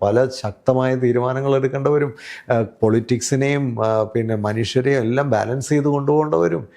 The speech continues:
എന്തെല്ലാം കഴിവുകളുണ്ടെങ്കിലാണ് ഒരു നല്ല സിവിൽ സ-, അപ്പൊ ഇതിനൊക്കെയുള്ള പൊട്ടൻഷ്യൽ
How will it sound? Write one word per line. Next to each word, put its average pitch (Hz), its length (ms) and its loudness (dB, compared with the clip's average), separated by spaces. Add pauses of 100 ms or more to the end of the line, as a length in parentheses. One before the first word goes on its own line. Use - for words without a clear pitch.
(160)
എന്തെല്ലാം 214 720 2
കഴിവുകളുണ്ടെങ്കിലാണ് 123 960 2
ഒരു 107 400 -2
നല്ല 101 220 -2
സിവിൽ 120 320 -2
സ-, 117 160 -6
അപ്പൊ - 340 -4
ഇതിനൊക്കെയുള്ള 220 540 2
പൊട്ടൻഷ്യൽ 160 920 0